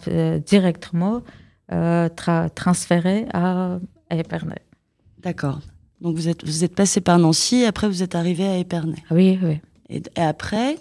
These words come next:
Speaker 2: comment ça s'est passé pour, euh, pour s'installer à Épernay ? Est-ce que tu peux raconter
Speaker 1: Euh,
Speaker 2: un peu les différentes démarches ?
Speaker 1: Oui, oui. Euh, euh, première an-, euh,
Speaker 2: Première
Speaker 1: première
Speaker 2: année.
Speaker 1: année.
Speaker 2: Oui.
Speaker 1: Euh, euh, je,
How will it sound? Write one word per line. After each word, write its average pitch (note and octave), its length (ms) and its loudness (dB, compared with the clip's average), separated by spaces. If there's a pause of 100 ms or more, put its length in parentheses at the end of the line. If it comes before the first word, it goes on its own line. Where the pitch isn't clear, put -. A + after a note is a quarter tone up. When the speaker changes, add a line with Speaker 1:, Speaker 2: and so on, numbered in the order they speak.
Speaker 2:
comment G3+ 180 -4
ça F#3+ 120 -8
s'est F3+ 220 -6
passé F3 380 -4
pour, E3+ 300 -8
euh, D#3 440 -4 (440)
pour D3+ 160 -12
s'installer D#3+ 540 0
à D#3+ 100 2
Épernay ? E3+ 680 -2 (280)
Est-ce - 100 -18
que E3+ 100 -14
tu - 140 -14
peux - 120 -6
raconter E3 480 -2
Speaker 1:
Euh, F3 40 0
Speaker 2:
un E3+ 80 0
peu E3+ 140 -8
les D#3+ 120 -4
différentes D#3 460 -4
démarches ? F3 540 -2
Speaker 1:
Oui, F#3 320 4
oui. D#3+ 220 0 (140)
Euh, E3+ 340 0 (320)
euh, F3 140 -2
première F#3+ 480 0
an-, F3+ 220 0 (360)
euh, E3+ 60 -4
Speaker 2:
Première F#3 300 4
Speaker 1:
première F3+ 140 4
Speaker 2:
année. F3+ 220 6
Speaker 1:
année. A3+ 200 -2 (120)
Speaker 2:
Oui. F3+ 420 0
Speaker 1:
Euh, E3+ 360 2 (420)
euh, F3+ 520 0
je, F3 340 0